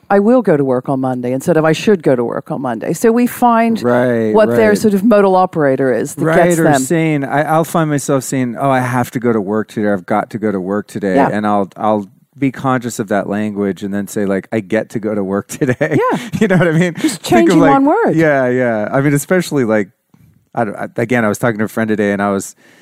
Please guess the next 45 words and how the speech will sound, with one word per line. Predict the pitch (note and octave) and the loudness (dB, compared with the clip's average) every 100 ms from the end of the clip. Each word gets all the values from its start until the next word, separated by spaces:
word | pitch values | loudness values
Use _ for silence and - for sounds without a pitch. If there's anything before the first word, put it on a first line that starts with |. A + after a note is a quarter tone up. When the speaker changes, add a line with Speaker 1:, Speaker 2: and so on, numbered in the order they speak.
| _ _ _ _ | _ _ _ _
Speaker 2:
expressing | - B2+ A2+ A#2 | -8 -4 -2 -2
him | G#2+ G#2 | -4 -4
how | A2 G#2 | -4 -4
sometimes | - A#2 A#2+ G#2 | -4 -4 -4 -2
I | G#2+ | -4
catch | - A2+ - | -4 -8 -6
myself | A2 - A2 | -6 -2 -4
bitching | F2+ E2+ A2 G#2 - B2+ C3+ | -4 -6 -4 -4 -6 -8 -6
about | A2 G#2+ A2+ - | -6 -2 -4 -6
how | - D3+ A2 | -10 -2 -2
to, | G#2 G#2 _ | -2 -6 _
that | A#2+ G#2+ | -4 -4
I | |
have | G#2 G#2+ - | -2 -4 -4
to | G#2+ | -6
do | G2+ | -6
my | G#2+ G2 F2+ | -6 -6 -6
job | E2+ D2 E2+ A#2+ C3+ - | -8 -4 -4 -4 -8 -8
Speaker 1:
Yeah. | D3+ | -4
Speaker 2:
'cause | C#3 | -2
I | A2 | -4
own | G2+ G2+ | -4 -6
this | F#2+ - | -8 -10
company. | - F#2+ A#2+ A#2 | -10 -8 -8 -6
And | G#2 | -6
I'm | |
like, | G2 G2 | -6 -6
"Oh, | B2+ A#2 | -6 -6
man, | F#2+ G#2+ A#2 A2+ - - - | -4 -4 -2 -4 -6 -18 -12
now | - B2 | -4 0
I | D#3+ | 2
have | D3+ - | 0 -4
to | B2 | -6
do | A#2+ | -4
this | G2+ G#2 G2 | -2 -2 -4
and | F#2+ | -6
I | G#2 | -4
have | A#2 - | -6 -6
to | G#2 | -8
do | G2+ | -4
that." | G2 F#2 F#2 | -2 -2 -4
And | |
it's | F#2 - | -8 -6
like, | F#2 B2+ | -6 -4
"Wait, | A2+ | -4